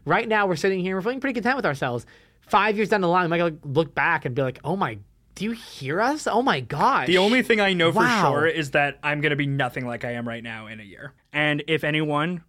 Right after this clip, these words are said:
Speaker 2: is listening to this, thank you so much for, um, embarking on this journey with us. And I, uh, am kinda terrified of releasing this,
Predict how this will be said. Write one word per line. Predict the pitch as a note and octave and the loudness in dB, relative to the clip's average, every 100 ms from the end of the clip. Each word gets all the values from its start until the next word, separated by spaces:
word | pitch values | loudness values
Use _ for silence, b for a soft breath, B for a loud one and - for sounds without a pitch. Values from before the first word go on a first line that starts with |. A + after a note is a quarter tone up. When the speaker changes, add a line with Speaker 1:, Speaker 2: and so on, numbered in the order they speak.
| _ | _
Speaker 2:
is | C3+ C3+ | -8 -6
listening | C3 C#3+ C#3+ C#3+ | -6 -6 -6 -6
to | C#3+ | -6
this, | C#3 D#3+ - - - _ _ _ | -6 -8 -10 -18 -20 _ _ _
thank | - G#3+ G3+ | -4 -2 -2
you | |
so | F#3+ F#3+ F3+ | -2 0 2
much | E3+ E3+ | 0 -2
for, | - D#3+ D#3 D3+ | -8 -4 -2 0
um, | C#3+ C#3+ C#3 C3+ B2 _ _ C3+ | 0 -2 -4 -6 -8 _ _ -10
embarking | C3+ B2 B2 C3+ | -8 -8 -10 -8
on | C3 | -8
this | C3 | -8
journey | - C#3 D3 | -10 -8 -6
with | D3+ | -6
us. | C#3+ G3+ G#3 - | -4 -4 -4 -10
And | C3+ C3 C3+ B B B B B - | -10 -8 -10 B B B B B -18
I, | - C3+ C3+ C#3 | -8 -4 -4 -2
uh, | C3+ C#3 C#3 C#3 C3+ C#3 | -2 -2 -2 -4 -8 -10
am | C#3 C#3 C#3 C#3 C3 - | -6 -4 -4 -6 -10 -14
kinda | C#3+ D3 C#3+ _ - | -10 -10 -10 _ -10
terrified | D3 D3 C#3+ C#3+ D3+ C3 | -4 -4 -4 -6 -6 -6
of | C3+ B2 - | -8 -10 -12
releasing | C#3+ C#3+ C#3 D#3+ | -8 -8 -6 -4
this, | E3+ D#3+ | -2 -4